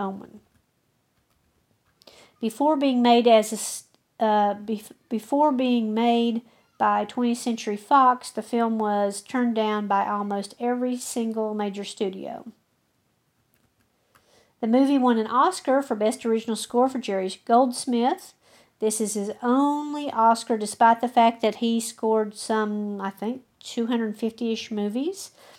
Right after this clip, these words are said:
And it's for the first song that we play, called Ave San Satini, which translates to Hail Satan.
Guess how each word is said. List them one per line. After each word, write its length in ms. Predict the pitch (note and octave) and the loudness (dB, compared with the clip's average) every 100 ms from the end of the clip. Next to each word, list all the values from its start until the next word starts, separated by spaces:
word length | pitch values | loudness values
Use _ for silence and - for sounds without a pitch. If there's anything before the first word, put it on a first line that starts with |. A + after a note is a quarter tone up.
| _ - | _ -6
And 180 | A3 | -2
it's 240 | A3+ A3+ - | -2 -2 -4
for 320 | - A#3 G#3+ | 0 2 2
the 220 | G3+ G#3 | 2 -4
first 320 | G#3 D#4 E4+ | -2 -2 0
song 240 | - B3 A3+ | 2 2 2
that 140 | G#3+ | 0
we 80 | G#3 | -4
play, 340 | G#3 G#3+ G#3 | -2 0 0
called 420 | G#3 - G3+ G3 G3 - _ _ | -2 -2 0 0 -2 -16 _ _
Ave 400 | A#3 A3+ A3+ A3 | 4 6 8 4
San 540 | A3 - G#3 G#3 G#3 G#3+ - _ _ _ _ _ _ _ _ B3 | 4 -2 -4 -4 -6 -10 -20 _ _ _ _ _ _ _ _ -14
Satini, 840 | - A3 A3 D4+ D4+ B3 A#3 C#4 - _ - | -6 -6 -4 -4 -2 0 0 -2 -8 _ -6
which 260 | A3+ A#3+ | -4 -4
translates 720 | - A3+ A3 A#3 G#3+ A3 - - | -2 -2 -2 0 2 2 -2 -10
to 520 | - G3+ G3+ G#3 A#3 - _ _ | -4 -2 0 -2 -4 -8 _ _
Hail 280 | G#3 G3 G3+ | -6 -4 -2
Satan. 540 | - B3 - G#3 | 0 0 0 -10